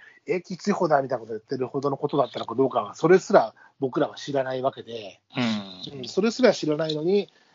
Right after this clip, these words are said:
Speaker 1: その、む-、む-、むやみなバッシングは嫌だけども、好きじゃないのね、俺は。ただ、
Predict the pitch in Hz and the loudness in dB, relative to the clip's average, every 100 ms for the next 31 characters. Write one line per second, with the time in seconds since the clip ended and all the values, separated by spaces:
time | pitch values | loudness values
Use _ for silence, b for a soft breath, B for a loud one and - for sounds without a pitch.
0 | _ - 143 131 123 117 110 - _ - | _ -4 -2 0 -2 -2 -6 -10 _ -20
1 | _ _ - _ _ _ - _ _ - | _ _ -20 _ _ _ -20 _ _ -20
2 | - - 143 - 143 143 151 - 139 147 | -20 -16 -16 -14 -6 -6 -6 -12 -10 -2
3 | 156 156 175 190 156 185 139 135 - 139 | -2 4 8 10 10 10 8 4 0 -4
4 | 135 131 165 147 117 120 196 170 - _ | 2 4 4 2 -4 -6 -2 -2 -4 _
5 | - - - - 185 131 131 104 151 113 | -18 -14 -14 -6 -4 -4 -6 -8 -6 -6
6 | 113 - b b - 233 233 226 | -8 -10 b b -6 0 0 0